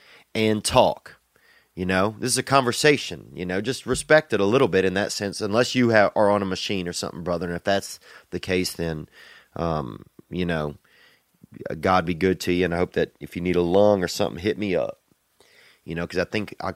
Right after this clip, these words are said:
I, I don't know, I don't have good lungs. I got a small esophagus. You know, I got the heart of a lesbian, and I got the esophagus of a cat. That's what they told me when I was young, when I first went to the doctor.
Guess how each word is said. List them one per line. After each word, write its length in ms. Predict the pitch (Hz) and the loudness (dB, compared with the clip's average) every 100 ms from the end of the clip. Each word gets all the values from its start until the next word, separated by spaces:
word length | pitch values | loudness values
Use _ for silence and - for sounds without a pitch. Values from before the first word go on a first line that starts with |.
| - | -8
I, 180 | 87 92 - | -4 -4 -4
I 80 | |
don't 120 | 92 95 | -4 -2
know, 300 | 95 90 85 _ - - | 0 0 -4 _ -20 -6
I 80 | 104 | -2
don't 100 | 110 | 4
have 180 | 117 104 | 4 4
good 140 | 107 | 2
lungs. 360 | 95 95 85 - | 4 2 2 0
I 60 | |
got 100 | 92 | 0
a 60 | 85 | 0
small 680 | - 113 107 104 101 95 - | -2 0 4 6 6 4 0
esophagus. 840 | - 123 110 92 76 - - - _ _ _ - - - _ _ | -2 0 0 -2 -12 -10 -12 -12 _ _ _ -20 -20 -20 _ _
You 120 | - 95 | -8 0
know, 100 | 95 | 2
I 60 | |
got 180 | 101 98 | 2 0
the 120 | 87 | -2
heart 220 | 82 110 | 4 4
of 80 | 101 | 4
a 60 | 90 | 2
lesbian, 420 | 92 107 92 98 | 4 4 4 -2
and 100 | 92 | -2
I 40 | |
got 160 | 95 95 | 0 -2
the 100 | 87 | -2
esophagus 640 | 85 - 113 110 87 82 | -2 2 0 0 -4 -4
of 120 | 92 80 | -4 -6
a 60 | |
cat. 400 | - 113 98 - | -4 0 0 0
That's 200 | - - | -8 -10
what 100 | 82 | -12
they 140 | 80 78 | -10 -8
told 280 | 95 95 87 | -2 -2 -2
me 60 | |
when 120 | 82 | -6
I 80 | 85 | -6
was 200 | 80 80 | -6 -6
young, 340 | 95 101 78 80 | -4 -4 -4 -8
when 100 | 76 | -12
I 60 | |
first 240 | - 92 - | -6 -6 -6
went 120 | 85 | -10
to 60 | |
the 80 | 82 | -10
doctor. 520 | 80 95 95 - - | -6 -6 -6 -12 -18